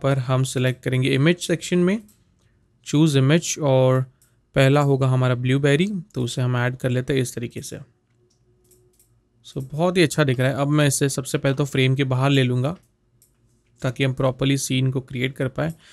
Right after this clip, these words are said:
तो साइज मुझे ये सही लग रहा है, I think yes, थोड़ा ज़्यादा बड़ा हो गया, I think around eight hundred should be fine। ओके, तो इसे फ्रेम के बाहर ले लेंगे,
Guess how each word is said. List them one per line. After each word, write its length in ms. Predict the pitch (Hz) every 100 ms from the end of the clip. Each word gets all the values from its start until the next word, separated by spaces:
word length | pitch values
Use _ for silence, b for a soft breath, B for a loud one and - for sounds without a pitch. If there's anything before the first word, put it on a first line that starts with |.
| b _
तो 80 | 185
साइज 400 | 170 156 170 175
मुझे 180 | 175 175
ये 220 | 160 156
सही 340 | 156 143 131
लग 160 | 135 127
रहा 160 | 127 127
है, 160 | 151 202 _ _ _ -
I 160 | 147 131 -
think 200 | 151 139
yes, 280 | 131 156 - - _ -
थोड़ा 160 | 160 160
ज़्यादा 240 | 143 131
बड़ा 320 | 131 127 127
हो 160 | 139 123
गया, 200 | 123 160 - _ _
I 100 | 147 131
think 240 | - 143
around 280 | 135 139 160
eight 160 | 156 156
hundred 320 | 147 147 -
should 180 | 135 131
be 120 | 139
fine। 300 | - 127 165 - _ - - _ _ _ _ _ _ _ _ _ _ _ _ _
ओके, 240 | 139 120 -
तो 840 | - _ _ _ _ _ _ -
इसे 140 | 160 202
फ्रेम 260 | 180 175
के 80 | 170
बाहर 240 | 151 143
ले 120 | 139 131
लेंगे, 320 | 127 127